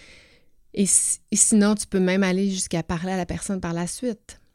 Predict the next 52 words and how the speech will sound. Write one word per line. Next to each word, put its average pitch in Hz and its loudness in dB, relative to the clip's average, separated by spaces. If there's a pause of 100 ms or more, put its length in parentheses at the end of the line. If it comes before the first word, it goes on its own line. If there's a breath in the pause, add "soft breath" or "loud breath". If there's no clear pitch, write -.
(120)
Est-ce 170 -8
que 214 0
t'aimes, 185 -2
puis - -6
souvent, 220 -2
les 262 2
gens 226 0
disent, « 190 -4
Ah, 185 -2
excuse-moi, 185 -4
euh, 185 -2
tu 202 -10
sais, - -8
je, - -20
pas 214 -2
vraiment, 185 -2
je, - -6
je 175 -8
m'en 165 -4
suis - -8
pas 214 -4
rendu 185 -6
compte. » 202 -8 (760 loud breath)
Mais 185 0
est-ce 165 -4
que 202 -2
tu - -8
veux 202 -2
que 196 -2
je - -4
t'aide ? 175 -2 (120)
Si - -2
je, 190 2
si - 2
je - -4
perçois 214 0
une 226 2
situation 214 -2
où - -2
tu 208 -8
coupes 214 -6
la 196 -2
parole, 190 -4
comment 196 -2
tu 208 -4
voudrais 196 -2
que 202 -4
je - -10
te - -2
le 175 0
fasse - -8
savoir ? 175 -2